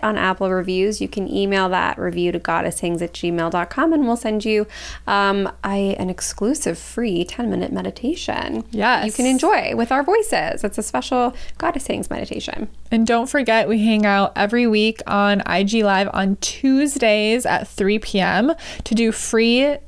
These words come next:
Speaker 2: mini psychic oracle readings. And we're going to be beginning to also do TikTok as well. So for our TikTokers,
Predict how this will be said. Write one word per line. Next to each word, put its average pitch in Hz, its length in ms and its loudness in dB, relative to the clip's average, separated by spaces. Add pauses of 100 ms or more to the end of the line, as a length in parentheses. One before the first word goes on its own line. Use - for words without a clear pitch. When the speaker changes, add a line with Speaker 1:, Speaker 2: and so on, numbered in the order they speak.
(160)
Speaker 2:
mini 214 420 4
psychic - 480 -2
oracle 196 380 2
readings. 202 460 2 (120)
And 392 460 4
we're 294 100 4
going 240 300 2
to 277 80 0
be 269 160 2
beginning 220 480 2
to 220 420 2
also 208 440 2
do 190 320 2
TikTok - 640 -4
as 202 180 -2
well. 220 340 0
So 202 480 2 (360)
for 208 160 2
our 190 100 2
TikTokers, 202 1120 0